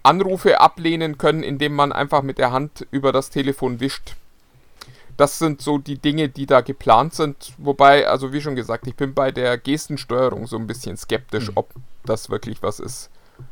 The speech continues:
Speaker 1: was man immer benutzen möchte.
Speaker 2: Ja, das ist immer so die Frage. Ich fand aber, um zurück auf die Kamera zu kommen, eine Sache, die ich gelesen habe, ja, gra-, also für uns beide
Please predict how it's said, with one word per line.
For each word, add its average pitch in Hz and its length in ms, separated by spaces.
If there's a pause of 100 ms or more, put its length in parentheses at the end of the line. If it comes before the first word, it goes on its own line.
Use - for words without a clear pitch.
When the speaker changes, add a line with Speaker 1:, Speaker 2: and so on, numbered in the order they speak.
(140)
Speaker 1:
was 127 200
man 113 160
immer 117 280
benutzen 95 540
möchte. - 380
Speaker 2:
Ja, 104 200
das 107 180
ist - 140
immer 104 200
so 104 80
die 101 100
Frage. 107 260 (340)
Ich - 140
fand 190 140
aber, 156 420
um 131 340
zurück 143 220
auf - 80
die 127 100
Kamera 123 400
zu 123 100
kommen, - 260
eine 123 280
Sache, 127 300
die 123 100
ich 113 140
gelesen 117 540
habe, 110 420 (720)
ja, 104 180 (240)
gra-, - 240
also 101 140
für - 200
uns 170 360
beide 123 540